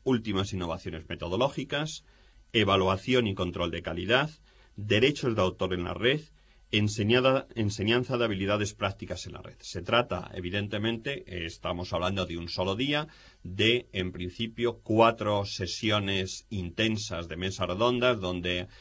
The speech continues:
en torno a cada una de ellas, pues, puede haber entre cuatro o cinco expertos.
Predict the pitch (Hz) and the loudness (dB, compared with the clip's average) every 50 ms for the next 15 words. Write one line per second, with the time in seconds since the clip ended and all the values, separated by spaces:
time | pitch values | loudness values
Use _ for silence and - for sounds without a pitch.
0 | - - - - - 90 - - 107 107 107 107 107 107 107 139 101 101 98 98 | -18 -10 -6 -6 -6 -4 0 2 2 2 4 2 -2 0 0 0 0 0 0 -2
1 | 92 92 101 107 98 98 98 98 - - _ _ _ _ _ _ _ - - _ | -2 -2 -2 -2 -2 -2 -4 -4 -8 -12 _ _ _ _ _ _ _ -20 -20 _
2 | _ _ _ _ _ _ - - - 95 95 - - 104 104 98 92 98 98 98 | _ _ _ _ _ _ -14 -6 -2 -2 -2 -2 -2 0 2 2 4 4 4 4
3 | 98 92 90 - 90 90 - - 110 104 98 98 92 90 92 - 92 85 85 - | 2 0 0 -4 -4 -4 0 2 4 4 4 2 -2 -6 -6 -6 -8 -8 -8 -8
4 | 80 82 - - - 117 110 110 107 - 120 123 127 - | -10 -10 -6 0 2 2 2 2 0 -2 -2 -2 -2 -4